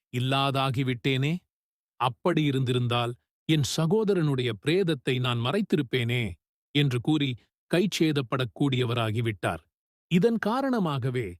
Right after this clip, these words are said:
நிச்சயமாக எவன் ஒருவன் கொலைக்கு பதிலாகவோ அல்லது பூமியில் ஏற்படும் குழப்பத்தை தடுப்பதற்காகவோ அன்றி மற்றொருவரை கொலை செய்கிறானோ, அவன் மனிதர்கள் யாவரையுமே கொலை செய்தவன்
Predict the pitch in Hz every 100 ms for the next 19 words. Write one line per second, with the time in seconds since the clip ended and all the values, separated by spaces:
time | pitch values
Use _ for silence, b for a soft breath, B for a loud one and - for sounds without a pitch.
0 | _ _ _ 151 - 190 180 170 165 156
1 | 175 185 131 135 180 170 160 147 156 202
2 | - _ - 143 160 185 - 131 139 160
3 | 156 147 143 131 143 - _ _ - 143
4 | 139 127 127 117 _ _ _ 135 208 269
5 | 247 220 190 151 170 - 156 147 - 151
6 | 180 - 160 165 147 - 135 160 165 147
7 | 120 139 127 135 139 143 143 120 120 85
8 | _ _ _ - 143 151 - 233 196 170
9 | 143 - 135 139 - 135 135 131 127 131
10 | 185 - _ _ - 135 135 123 147 185
11 | 180 147 123 110 117 156 165 156 147 156
12 | 202 _ _ - 147 175 - 143 135 127
13 | 123